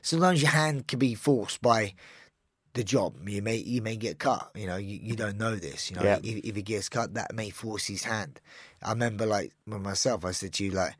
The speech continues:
Speaker 1: when I started losing a couple in the U F C, and I, I, I said to Sean Shelby
Speaker 2: Cut,
Speaker 1: before
Speaker 2: yeah,
Speaker 1: when I
Speaker 2: yeah.
Speaker 1: fight, "If you're gonna, if I'm gonna cut, if I lose this fight, let me know,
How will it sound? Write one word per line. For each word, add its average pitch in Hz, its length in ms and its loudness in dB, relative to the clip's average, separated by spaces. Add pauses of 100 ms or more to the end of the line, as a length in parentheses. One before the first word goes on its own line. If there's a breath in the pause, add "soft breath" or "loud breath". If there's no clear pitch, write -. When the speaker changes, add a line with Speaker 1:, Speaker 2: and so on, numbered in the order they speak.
(520 loud breath)
Speaker 1:
when 107 320 -2
I 104 200 2
started 98 260 0
losing 92 240 -4
a - 20 -10
couple 98 280 -4
in 95 80 -4
the 92 80 -6
U 95 120 -4
F 87 60 -6
C, 98 400 -4
and 95 140 -4
I, 87 80 -4 (240)
I, 82 100 -6
I 90 60 -4
said 101 180 -4
to - 60 -10
Sean 107 280 -2
Shelby 101 560 0 (200 loud breath)
Speaker 2:
Cut, - 200 2
Speaker 1:
before 131 120 8
Speaker 2:
yeah, 127 80 10
Speaker 1:
when 120 180 6
I 131 40 10
Speaker 2:
yeah. 131 80 8
Speaker 1:
fight, 117 280 4
"If 110 160 -4
you're 135 160 6
gonna, 131 140 4
if 120 100 0
I'm 139 100 4
gonna 151 140 6
cut, 139 240 6
if 123 120 4
I - 40 2
lose 120 220 4
this 104 120 -2
fight, 107 220 4
let 110 180 4
me 135 120 -2
know, 117 360 0